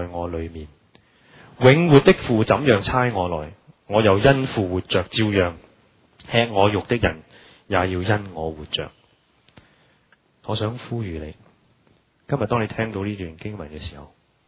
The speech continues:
我希-，我希望你內心感受到嘅係，耶穌問你：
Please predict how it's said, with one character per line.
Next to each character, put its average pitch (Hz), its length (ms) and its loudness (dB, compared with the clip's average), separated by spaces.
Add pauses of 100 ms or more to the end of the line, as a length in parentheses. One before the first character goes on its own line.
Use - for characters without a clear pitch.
(180)
我 110 120 -4
希-， 156 180 -4
我 127 120 0
希 165 60 2
望 123 160 -2
你 104 100 -4
內 92 120 -2
心 113 180 -8
感 82 220 -12
受 85 160 -6
到 82 120 -12
嘅 80 100 -14
係， 78 140 -18 (500)
耶 95 120 -2
穌 131 340 -2 (200)
問 90 200 -8
你： 80 160 -14